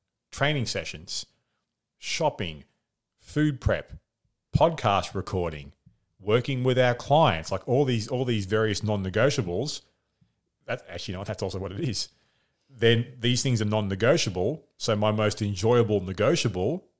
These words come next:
is the incentive and the reward. Now, for some clients,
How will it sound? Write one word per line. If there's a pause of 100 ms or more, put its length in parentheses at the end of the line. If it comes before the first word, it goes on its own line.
is
the
incentive
and
the
reward. (580)
Now,
for
some
clients,